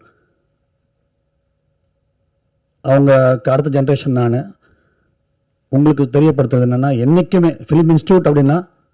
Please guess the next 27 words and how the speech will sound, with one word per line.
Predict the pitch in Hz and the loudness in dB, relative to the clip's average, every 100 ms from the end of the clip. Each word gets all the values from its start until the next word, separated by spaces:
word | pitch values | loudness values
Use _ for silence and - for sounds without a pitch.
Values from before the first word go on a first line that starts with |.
| _ _ _ _ 117 | _ _ _ _ -4
ஆபாவன் | 131 156 143 | 0 2 2
அவர்களுக்கும் | 135 127 117 180 120 | 0 -2 -2 -4 -4
விஜயகாந்த் | 123 135 123 | -4 -2 -2
அவர்களுக்கும் | 117 113 156 - - _ | -2 -2 -4 -8 -14 _
நம்ம | 120 120 104 | -8 -4 -2
வாழ்நாள் | 123 160 160 | 0 2 2
முழுக்க | 151 185 156 | 2 2 0
நன்றியாக்கணும். | 131 127 123 104 - _ - - - - - - - - _ - - - 117 | -2 -2 -2 -4 -8 _ -20 -20 -20 -20 -20 -20 -20 -20 _ -20 -20 -8 -4
அது | 123 | 0
அப்படியே | 127 160 170 | 0 2 4
நீங்க | 156 147 131 - - | 4 4 2 -2 -4
உங்களுக்கு | 135 143 123 - | 0 0 0 2
புரிஞ்சு | 185 202 185 | 4 4 4
எடுத்தாலும் | 156 180 160 | 2 2 4
பரவாயில்ல, | 156 180 | 2 2
புரியாம | 160 180 180 | 2 4 4
எடுத்தாலும் | 151 156 151 | 2 2 2
பரவாயில்ல, | 139 135 135 160 | 2 4 4 2
இது | 139 | 2
ஒரு | 127 127 | 2 2
வேதமாக | 165 165 156 156 | 2 2 2 2
எடுத்துக்க | 139 135 139 127 123 120 | 0 0 0 2 0 0
வேண்டிய | 127 160 | 0 0
ஒரு | 127 107 104 123 120 | 0 -2 -6 -8 -8
முக்கியமான | 117 160 151 135 | -2 0 0 -2
விஷயம். | - 110 110 _ _ _ _ _ _ _ _ _ _ _ _ _ _ _ _ _ _ 151 | -2 -4 -4 _ _ _ _ _ _ _ _ _ _ _ _ _ _ _ _ _ _ -6
எண்பதுகள்லையும், | 123 147 151 151 143 143 151 | 0 2 4 4 2 2 2